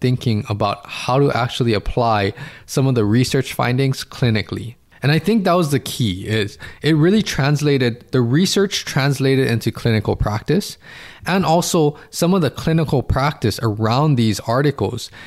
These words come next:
that really drove some of the research questions or direction of research so that we can get more information and a better understanding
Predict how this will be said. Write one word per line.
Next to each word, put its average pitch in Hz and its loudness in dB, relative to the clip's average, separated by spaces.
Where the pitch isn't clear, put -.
that 175 0
really 202 4
drove 127 2
some 170 0
of 170 2
the 151 2
research 143 2
questions 135 0
or 117 -2
direction 120 0
of 107 -2
research 110 -2
so 113 0
that 107 2
we 135 2
can 160 0
get 147 2
more 123 0
information 113 0
and 101 0
a - -6
better 127 0
understanding 113 0